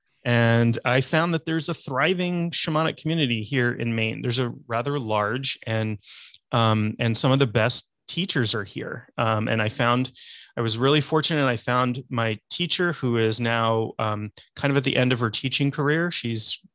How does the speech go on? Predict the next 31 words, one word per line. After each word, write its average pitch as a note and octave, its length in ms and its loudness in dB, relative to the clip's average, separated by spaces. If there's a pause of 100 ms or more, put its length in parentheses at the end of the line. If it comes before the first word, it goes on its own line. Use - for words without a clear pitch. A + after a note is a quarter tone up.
retiring A#2+ 520 -2
from B2+ 180 -4
teacher, C3 600 0 (260)
teaching C#3+ 360 -2
after C3 240 0
this B2+ 260 0
year, C#3+ 180 2
I D#3+ 60 2
believe. E3+ 360 -2 (560)
And, B2 520 2 (100)
um, A2+ 560 0
you C3+ 120 -4
know, A#2 160 0
spent C3+ 480 -2
years B2+ 340 -2
and B2 120 -2
years A#2+ 320 -2
training C#3 320 -2
with A2+ 140 -2
her. A2 220 0
And B2 140 -2
I C3+ 40 2
had C#3+ 140 2
no E3 220 2
intention D#3+ 580 -2
of A2 100 -4
working A#2+ 360 -4
with A2 80 0
other A2 200 2
people G#2+ 420 -8 (760)
whatsoever. A2 540 0